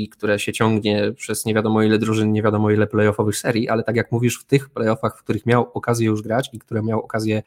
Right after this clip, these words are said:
prowadzić, wychodził z dołków, dość konkretnych, więc, y,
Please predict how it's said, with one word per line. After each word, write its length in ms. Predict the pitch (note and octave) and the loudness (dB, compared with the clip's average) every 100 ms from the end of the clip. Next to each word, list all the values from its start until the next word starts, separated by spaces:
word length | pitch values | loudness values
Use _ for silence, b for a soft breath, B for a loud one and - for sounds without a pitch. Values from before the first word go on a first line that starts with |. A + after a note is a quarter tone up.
| - | -2
prowadzić, 560 | A#2 G#2+ G#2 C#3+ D#3+ _ _ - | 2 2 2 2 0 _ _ -4
wychodził 400 | A2+ B2 B2+ A2+ | 0 4 4 4
z 60 | |
dołków, 500 | A2+ A2 - C3+ G3+ - b b | 4 4 4 0 0 -4 b b
dość 200 | A2+ C3+ | 2 2
konkretnych, 580 | - C3+ A2+ - - - _ A2+ | 4 2 2 -4 -8 -14 _ -2
więc, 600 | A2+ C3 B2 B2+ - B2+ | 2 4 4 2 0 2
y, 600 | B2 B2 B2 B2 A#2+ | 2 2 2 2 0